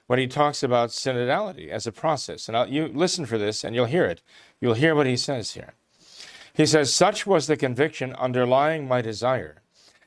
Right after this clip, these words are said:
that the people of God should be consulted in the preparation of the two phases of the synod on the family, as is ordinarily done with each li-, lineamenta. Certainly, a consultation of this sort would never be sufficient to perceive the sensus fidei,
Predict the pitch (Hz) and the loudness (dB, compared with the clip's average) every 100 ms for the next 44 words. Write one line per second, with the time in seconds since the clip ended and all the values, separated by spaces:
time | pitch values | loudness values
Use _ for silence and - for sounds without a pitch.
0 | _ _ - 131 135 131 185 190 156 123 | _ _ -2 0 0 2 2 2 2 2
1 | 131 143 151 - 135 117 123 151 156 - | 2 2 2 -2 -10 -8 -8 -6 -4 0
2 | 196 185 139 101 _ _ _ _ _ _ | 0 0 -4 -6 _ _ _ _ _ _
3 | _ _ - 139 139 156 147 131 139 135 | _ _ -4 2 2 2 0 0 0 -2
4 | 127 123 123 - 147 - 160 143 110 110 | -4 -6 -6 -4 -2 0 -2 -2 -6 -8
5 | 107 113 156 143 117 120 117 156 120 80 | -8 -4 -2 0 0 -2 -2 -2 -2 -8
6 | - _ _ _ _ _ _ _ _ - | -20 _ _ _ _ _ _ _ _ 2
7 | 135 131 135 131 143 123 156 175 131 113 | 2 4 4 4 4 4 2 2 0 0
8 | 123 131 127 123 _ 135 131 - 127 135 | -2 0 -2 -4 _ -10 -8 -8 -4 -2
9 | 120 131 123 127 107 127 143 127 82 71 | -2 0 0 0 -2 -2 -2 -4 -12 -12
10 | _ _ _ _ - 180 190 156 135 123 | _ _ _ _ -2 0 0 0 0 0
11 | 120 - 170 165 127 - 127 - 127 113 | -2 2 0 2 -4 0 0 0 -2 -2
12 | 113 110 131 127 95 107 101 127 170 151 | -2 0 0 0 0 -6 0 0 2 0
13 | 117 - 104 - - 98 - - 107 - | -2 -6 -4 -4 -4 -8 -10 -10 -8 0
14 | 143 127 113 - 123 - 104 - 160 95 | 0 2 0 -2 -2 -2 -4 0 0 0
15 | 80 110 | -2 -8